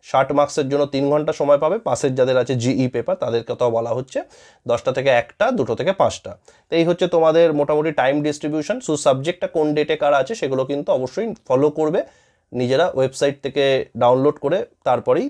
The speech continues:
তোমরা যাবে। আর রেজাল্ট হচ্ছে তোমাদের আঠাশে আগস্ট তোমাদের গ্র্যাজুয়েশনের সিক্স সেমিস্টারের ফাইনাল রেজাল্ট বেরিয়ে যাচ্ছে, মানে সামনে মাসের আঠাশ তারিখে তোমরা সবাই গ্র্যাজুয়েট হয়ে যাচ্ছ। আগাম শুভেচ্ছা তোমাদের সকলকেই তার জন্য। এটা তোমাদের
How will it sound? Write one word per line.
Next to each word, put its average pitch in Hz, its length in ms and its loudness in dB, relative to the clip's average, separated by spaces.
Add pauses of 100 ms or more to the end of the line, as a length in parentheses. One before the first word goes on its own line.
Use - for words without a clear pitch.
তোমরা 135 240 2
যাবে। 104 180 -2 (120)
আর 107 80 -4 (100)
রেজাল্ট 180 340 2
হচ্ছে 185 200 -6
তোমাদের 170 440 0 (600)
আঠাশে 208 320 2 (220)
আগস্ট 185 280 2 (120)
তোমাদের 156 320 4 (280)
গ্র্যাজুয়েশনের 139 680 0
সিক্স 165 260 -4
সেমিস্টারের 143 440 0 (120)
ফাইনাল 131 280 2 (100)
রেজাল্ট 139 280 4
বেরিয়ে 151 260 0
যাচ্ছে, 156 220 -6 (140)
মানে 127 160 0 (340)
সামনে 143 300 0
মাসের 151 260 2
আঠাশ 143 220 -2
তারিখে 156 280 -4
তোমরা 127 160 2 (100)
সবাই 165 160 2 (600)
গ্র্যাজুয়েট 127 380 4 (100)
হয়ে 147 220 6
যাচ্ছ। 98 260 -6 (760)
আগাম 131 220 2 (220)
শুভেচ্ছা 139 440 0
তোমাদের 123 300 2
সকলকেই 185 480 0
তার 120 200 2
জন্য। 147 180 -2 (560)
এটা 143 140 4 (220)
তোমাদের 131 640 2